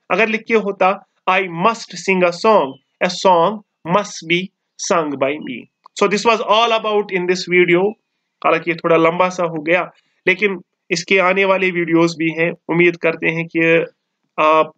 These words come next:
आ, को समझ में आ चुका होगा। कहीं पे डिफिकल्टी आपको लगे, आप, आ, आ,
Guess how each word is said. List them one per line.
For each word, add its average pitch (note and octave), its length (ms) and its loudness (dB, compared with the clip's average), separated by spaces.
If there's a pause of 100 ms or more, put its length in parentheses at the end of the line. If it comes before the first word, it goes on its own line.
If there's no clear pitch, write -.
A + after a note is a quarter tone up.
आ, D3 540 2 (1120)
को D#3 180 0
समझ D3+ 360 -2
में D3 160 0
आ D3+ 200 -2
चुका D#3+ 300 -2
होगा। E3+ 580 -2
कहीं G#3+ 460 -2
पे G#3+ 100 2
डिफिकल्टी F#3 500 -2
आपको E3+ 280 2
लगे, D3+ 240 0
आप, D3 320 0 (560)
आ, B2+ 420 -2 (760)
आ, C3 200 2